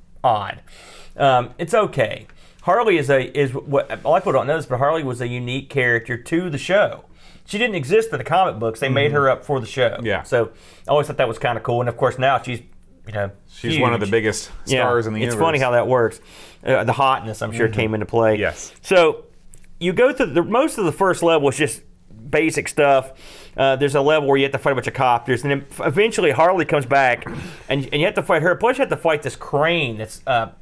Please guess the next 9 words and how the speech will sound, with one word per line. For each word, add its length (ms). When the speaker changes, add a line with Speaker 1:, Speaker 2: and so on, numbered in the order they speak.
Speaker 1:
coming 240
back 320
and 100
forth. 380
And 200
I 100
will 160
Speaker 2:
I 100
Speaker 1:
say 60